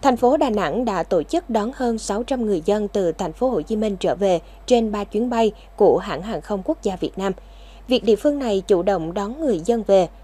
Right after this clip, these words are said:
vừa nhằm đáp ứng nguyện vọng của bà con, đồng thời góp phần giảm áp lực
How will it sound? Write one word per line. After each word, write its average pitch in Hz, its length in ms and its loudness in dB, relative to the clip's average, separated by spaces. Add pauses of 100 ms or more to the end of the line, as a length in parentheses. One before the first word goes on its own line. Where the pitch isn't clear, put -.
vừa 214 240 4
nhằm 190 420 -2
đáp 311 180 0
ứng 214 260 -2
nguyện 190 180 0
vọng 147 240 -6
của 156 100 -2
bà 175 140 -6
con, 190 260 -2 (340)
đồng 220 180 2
thời 208 240 -2
góp 330 180 0
phần 185 320 -4
giảm 170 220 -2
áp 320 200 -6
lực 202 200 0